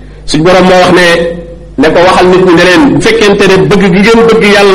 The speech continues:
lu dëggu la, nañ la topp yow." Su ngeen ko toppee, Yàlla suñu Boroom tabaaraka wa taala bëgg leen, jéggal leen seeni bakkaar. Wa tax Ibnu, Imaam Ibnu Kasiir rahimahullah wax ci tafsiram ne, aaya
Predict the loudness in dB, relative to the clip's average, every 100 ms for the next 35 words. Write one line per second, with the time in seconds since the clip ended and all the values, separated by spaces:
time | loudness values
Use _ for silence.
0 | 2 0 0 0 0 0 -4 -10 -4 0
1 | 0 0 -2 -2 -4 -4 -12 -20 -20 -20
2 | -8 -2 0 0 0 0 0 0 0 0
3 | -2 0 0 0 0 0 0 0 0 0
4 | 0 0 0 0 0 0 0 0 -4 -8
5 | -12 -10 -2 0 2 2 2 0 0 0
6 | -2 -4 -6 -12 -16 -18 -18 -20 -6 -4
7 | 0 0 0 0 0 0 0 0 0 0
8 | 0 0 0 2 2 2 0 -2 -2 -2
9 | 0 2 2 0 -4 -8 -14 -8 -2 0
10 | 0